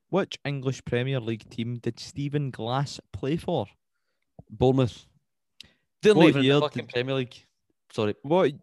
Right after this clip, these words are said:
Speaker 1: year did Scott Brown join Celtic?
Speaker 2: Two thousand and seven.
Speaker 1: Which manager brought Scott Brown to Celtic?
Speaker 2: Gordon Strachan.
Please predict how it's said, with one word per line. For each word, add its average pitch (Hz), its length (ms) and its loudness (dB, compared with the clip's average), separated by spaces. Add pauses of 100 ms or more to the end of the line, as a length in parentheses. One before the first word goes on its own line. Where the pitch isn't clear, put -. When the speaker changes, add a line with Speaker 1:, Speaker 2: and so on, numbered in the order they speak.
(140)
Speaker 1:
year 139 240 4
did 135 240 -2
Scott - 340 2
Brown 127 320 2
join 120 280 2
Celtic? - 720 -4
Speaker 2:
Two 135 100 -4
thousand 131 220 2
and 117 80 -6
seven. 117 260 0 (1000)
Speaker 1:
Which - 480 0
manager 139 760 2
brought 127 480 0
Scott - 340 -2
Brown 117 480 -4
to 123 120 -8
Celtic? - 680 -10
Speaker 2:
Gordon 120 220 0
Strachan. 104 380 -2